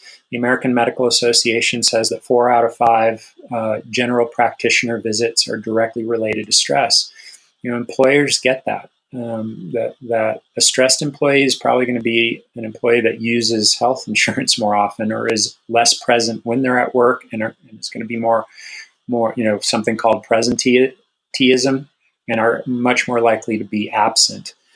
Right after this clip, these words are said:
um, because they're feeling that, that stress. And so it's, it's an issue. Um,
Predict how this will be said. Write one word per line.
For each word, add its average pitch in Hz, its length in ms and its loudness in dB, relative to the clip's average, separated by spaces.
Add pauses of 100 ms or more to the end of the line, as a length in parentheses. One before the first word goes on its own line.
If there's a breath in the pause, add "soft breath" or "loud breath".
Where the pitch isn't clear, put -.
(280 soft breath)
um, 110 640 -2
because 113 460 -2
they're 110 160 -2
feeling 107 460 -4
that, 104 260 -8 (220)
that 104 240 -4
stress. - 760 0 (420 soft breath)
And 110 160 -6
so 113 320 0
it's, 113 280 0
it's 147 340 -4
an 110 100 -6
issue. 110 580 -4 (180)
Um, 107 340 -14